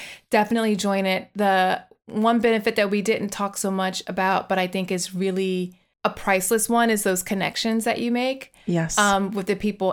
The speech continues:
Speaker 1: in it, because you're, it's a very intimate setting. And I think the relationships that you're able to build, if you open yourself up to them, they can, you know, extend far beyond the time that you're together in the mastermind,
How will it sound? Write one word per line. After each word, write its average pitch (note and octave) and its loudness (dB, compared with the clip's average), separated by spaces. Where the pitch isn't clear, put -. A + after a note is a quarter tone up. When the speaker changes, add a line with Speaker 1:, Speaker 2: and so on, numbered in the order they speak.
Speaker 1:
in F3+ 0
it, E3 -4
because A3+ -2
you're, C#4+ -4
it's C4+ -2
a D#4 -2
very D4 0
intimate A#3+ -2
setting. F#3+ 0
And G#3+ 2
I G#3+ 0
think A3 -2
the G3+ 2
relationships A#3+ 0
that A3 -6
you're G#3 0
able F#3+ -2
to F#3 0
build, F3+ 0
if A3+ 2
you A3+ 0
open B3 2
yourself G#3 0
up F#3 0
to F#3 -2
them, E3 -4
they G#3+ 4
can, G3+ 0
you A3 0
know, F3 2
extend G3 0
far G3 2
beyond F3+ 0
the F3+ -4
time F#3 -2
that E3+ -2
you're F3 -2
together F3+ -2
in F3 0
the F3 0
mastermind, A3 0